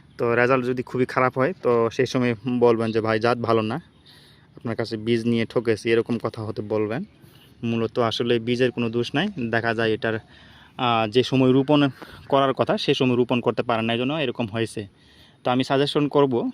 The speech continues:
আহ, অবশ্যই এখন কেউ সেন্টু পাইজাম, সেন্টু পাইজাম একুশ, এগুলো বীজ এখন আর বপন করবেন না। আহ, এখন রোপণ করার কিন্তু সময় নেই, কারণ almost রোপণ করার সময় শেষ হয়ে গেছে। এখন একদম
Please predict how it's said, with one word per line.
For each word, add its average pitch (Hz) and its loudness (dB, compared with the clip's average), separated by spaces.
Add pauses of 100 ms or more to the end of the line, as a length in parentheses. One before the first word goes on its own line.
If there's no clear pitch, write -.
(120)
আহ, 127 -2
অবশ্যই 120 2
এখন 120 0
কেউ 117 2
সেন্টু 117 0
পাইজাম, 113 0
সেন্টু 110 -4
পাইজাম 113 0
একুশ, 113 -4
এগুলো 127 2
বীজ 123 0
এখন 113 -2
আর 117 0
বপন 117 -2
করবেন 110 -2
না। 135 -2 (1000)
আহ, 117 0
এখন 123 0
রোপণ 139 2
করার 135 0
কিন্তু 127 -2
সময় 127 0
নেই, 110 -4 (420)
কারণ 113 -2 (140)
almost 180 0
রোপণ 165 0
করার 160 2
সময় 151 0
শেষ 139 -2
হয়ে 127 4
গেছে। 113 0
এখন 127 -2
একদম 135 -2